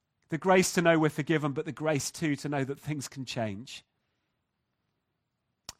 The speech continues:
Lord, maybe today we find ourselves somewhere in the middle. But Lord, I want to pray for each of us today. We would not forget your incredible grace. That your grace would be with me.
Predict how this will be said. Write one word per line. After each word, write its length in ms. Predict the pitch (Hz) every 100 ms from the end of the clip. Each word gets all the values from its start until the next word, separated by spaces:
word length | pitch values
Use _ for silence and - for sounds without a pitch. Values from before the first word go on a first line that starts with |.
| _
Lord, 160 | 156 151
maybe 220 | 156 143
today 260 | - 139 127
we 100 | 123
find 280 | - 139 131
ourselves 380 | 120 131 120
somewhere 300 | - 143 139
in 80 | 123
the 60 | 113
middle. 360 | 110 110 101 98 - _ _ _ _ _ _ _ _ _ _ _ _ _ _ _
But 80 | -
Lord, 140 | 143 151
I 40 |
want 160 | 165 175
to 40 |
pray 260 | - 147 131
for 200 | - 127
each 200 | 113 113
of 80 |
us 180 | 110 113
today. 340 | - 117 110 107
We 200 | 135 156
would 160 | 160
not 300 | 139 131 131
forget 460 | - 123 117 104 104
your 320 | 117 110 110 117
incredible 1080 | 113 113 - - - - 139 135 131 139
grace. 500 | 113 - - - - _ _ _ _ _ _ _ _ _ _ _ _ _ _ _ _ _ _ - _ -
That 100 | 139
your 140 | 139
grace 360 | 120 143 127 -
would 160 | 123 -
be 220 | 127 117
with 220 | 110 107
me. 320 | 135 151 143